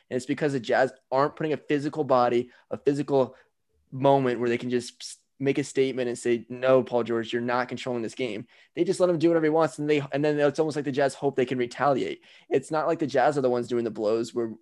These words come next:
where now the Clippers are on the end where they're like, "Okay, we need to s-, get back into this." It's, "Okay, let Paul George do what he wants, and then let's see if we can respond to that." And I,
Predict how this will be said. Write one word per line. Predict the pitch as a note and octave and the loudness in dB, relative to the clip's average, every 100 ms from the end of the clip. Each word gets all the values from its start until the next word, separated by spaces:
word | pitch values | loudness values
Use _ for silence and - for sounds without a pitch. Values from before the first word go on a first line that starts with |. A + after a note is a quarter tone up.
| _ _ | _ _
where | B2+ | -4
now | B2 B2 A#2+ - _ _ _ _ _ _ | 0 2 0 -2 _ _ _ _ _ _
the | A#2+ | -14
Clippers | - D3 D#3+ A#2+ | -2 0 0 0
are | |
on | A2 | 0
the | A2 G2 | 2 2
end | A2 | 2
where | A#2+ | 0
they're | A2+ B2 | 2 4
like, | A2 | 2
"Okay, | A#2+ B2 A#2+ | 0 0 0
we | A#2+ | 0
need | A#2+ | 0
to | A2 | -2
s-, | - _ _ | -8 _ _
get | B2+ G#2+ | -4 -2
back | A#2 A2+ | -2 -2
into | C3+ | -2
this." | A#2 A2+ B2 | 0 -2 -4
It's, | A#2 - - | -8 -8 -2
"Okay, | C#3+ C#3+ C3 | 0 2 2
let | C3 C3+ | 4 2
Paul | - C#3 | 2 0
George | B2 C#3+ - | 2 0 0
do | D3 | 0
what | C#3 | 0
he | |
wants, | C3 C3+ D#3+ | 0 0 0
and | C3+ | -2
then | C3+ | -2
let's | C#3 - | -2 -4
see | C#3+ C#3 | -2 -2
if | C3 | -2
we | C#3+ | -2
can | C#3 A#2+ | -2 -2
respond | A#2 A2 A#2+ A#2 A2 | -4 -6 -4 -2 -2
to | F2 | -4
that." | C#2 - _ _ _ - | -6 -8 _ _ _ -8
And | B2+ | -2
I, | C3 | -2